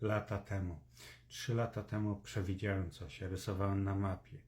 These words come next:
tłumaczyłem, kilka razy powtarzałem, aż w końcu powiedziałem: „Dobra, nie będę powtarzał wam tych samych informacji”. No i tak, e, i tak, e, Polacy się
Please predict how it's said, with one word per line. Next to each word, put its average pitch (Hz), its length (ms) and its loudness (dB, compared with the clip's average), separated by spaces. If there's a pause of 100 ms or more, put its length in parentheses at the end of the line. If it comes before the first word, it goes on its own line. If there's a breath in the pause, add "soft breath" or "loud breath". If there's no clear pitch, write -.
(580 loud breath)
tłumaczyłem, 101 880 2
kilka 104 340 0
razy 104 300 6
powtarzałem, 95 800 2
aż 92 160 2
w - 80 -16
końcu 92 260 -2
powiedziałem: 92 560 -2
„Dobra, 95 280 2
nie 92 140 0
będę 95 280 2
powtarzał 95 560 -2
wam 92 240 0
tych - 160 -6
samych 95 300 -2
informacji”. 101 760 -4 (560 loud breath)
No 175 160 2
i 139 60 8
tak, 113 380 0
e, 104 340 2
i 113 60 -4
tak, 101 280 -4
e, 98 360 0
Polacy 92 680 -4
się 87 280 -6